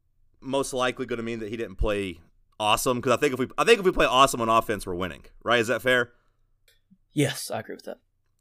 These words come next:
Speaker 1: I don't think Georgia can keep up with us. So i-, if Hendon Hooker has a good game, Tennessee is going to win.
Speaker 2: Because I think having, like, one, like, I think that having, like, one superpower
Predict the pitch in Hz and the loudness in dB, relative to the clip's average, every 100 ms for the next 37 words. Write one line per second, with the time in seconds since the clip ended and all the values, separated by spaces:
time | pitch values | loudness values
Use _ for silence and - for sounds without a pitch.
0 | _ 156 185 170 143 120 139 123 117 113 | _ 6 8 6 0 4 4 4 -2 -4
1 | 120 110 92 87 87 113 110 151 143 - | -2 0 0 -2 -6 -6 -4 -4 -4 -2
2 | 185 226 208 196 151 160 143 131 127 107 | 0 4 6 6 6 6 6 2 0 2
3 | 123 107 104 123 110 123 95 107 101 104 | 2 0 -2 -4 0 -2 0 -2 -2 -4
4 | 82 73 - _ - - _ _ _ _ | -6 -10 -18 _ -20 -20 _ _ _ _
5 | 165 196 175 214 240 220 180 202 196 196 | 2 6 8 8 8 6 8 8 8 6
6 | 160 156 127 143 190 208 208 185 - _ | 4 4 -2 0 4 6 4 0 -6 _
7 | _ _ - 160 156 - _ _ _ _ | _ _ 4 6 6 -2 _ _ _ _
8 | _ _ _ _ _ _ _ 170 185 220 | _ _ _ _ _ _ _ 4 8 6
9 | 214 196 143 156 165 165 156 135 127 131 | 6 6 6 6 6 6 4 2 0 2
10 | 160 170 156 135 - 175 175 180 143 170 | 6 6 4 0 0 2 4 2 4 8
11 | 170 170 180 170 | 10 10 6 0